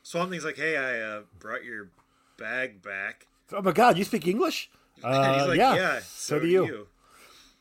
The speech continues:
Speaker 2: So I like this part because he actually, they don't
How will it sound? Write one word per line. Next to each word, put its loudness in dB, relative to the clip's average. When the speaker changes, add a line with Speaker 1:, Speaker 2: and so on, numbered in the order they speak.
Speaker 2:
So 12
I 10
like 4
this 6
part 2
because 2
he 8
actually, 6
they 2
don't 8